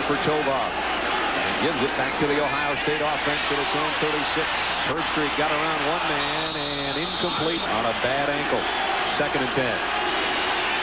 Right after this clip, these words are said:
Herbstreit hit as he threw. Herbstreit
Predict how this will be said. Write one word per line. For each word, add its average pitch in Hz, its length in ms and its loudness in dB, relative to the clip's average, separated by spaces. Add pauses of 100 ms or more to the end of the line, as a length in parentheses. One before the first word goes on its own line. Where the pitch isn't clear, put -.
(1120)
Herbstreit 156 560 0
hit 165 160 0
as 143 140 0
he 170 100 0 (160)
threw. 135 220 2 (4000)
Herbstreit 170 480 0